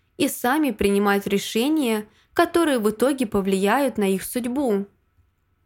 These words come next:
Райан кивнул, понимая, что больше Тириус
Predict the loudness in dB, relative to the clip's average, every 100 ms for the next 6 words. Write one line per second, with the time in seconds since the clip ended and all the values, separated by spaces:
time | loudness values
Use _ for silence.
0 | _ _ _ _ _ -2 2 2 0 0
1 | 0 2 2 0 -2 -8 -20 -20 _ 0
2 | 2 0 0 -2 0 -2 2 0 0 -6
3 | -4 -4 0 0 -2 -4